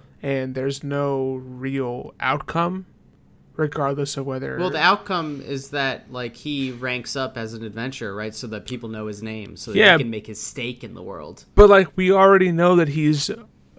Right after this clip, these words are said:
Speaker 1: O D powerful, so who gives a shit about his fucking rank,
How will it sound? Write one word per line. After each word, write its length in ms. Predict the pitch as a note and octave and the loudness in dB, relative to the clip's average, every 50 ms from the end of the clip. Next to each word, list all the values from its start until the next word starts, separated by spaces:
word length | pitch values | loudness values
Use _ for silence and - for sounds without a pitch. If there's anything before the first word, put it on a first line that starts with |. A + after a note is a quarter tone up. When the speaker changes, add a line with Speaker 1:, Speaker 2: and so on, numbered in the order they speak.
| _ - | _ -16
Speaker 1:
O 240 | - - E3+ E3 E3 | -4 4 6 6 6
D 160 | D3+ D#3+ D#3 | 6 4 2
powerful, 680 | D3 - - C#3+ D3+ D#3 D3+ - - D3 - - D3+ D3+ D#3 | 2 2 4 4 4 4 2 -2 -6 -10 -10 -10 -12 -12 -10
so 240 | C#3 - - D3 C#3+ | -8 -4 -2 -2 -2
who 160 | C#3+ E3+ E3+ | -2 -2 -4
gives 280 | D#3+ - E3 E3 D#3+ D#3 | -4 -2 -2 -2 0 -2
a 60 | C#3 | -2
shit 320 | - - - - - - - _ _ _ _ | -4 -4 -4 -6 -8 -12 -14 _ _ _ _
about 260 | - C#3+ C#3+ C3+ - | -10 -8 -6 -6 -6
his 140 | - C3 - | -8 -10 -10
fucking 340 | - - C3 - - C3+ B2 | -12 -12 -14 -14 -14 -16 -14
rank, 300 | B2+ B2 B2 - D3 - | -12 -12 -12 -14 -16 -18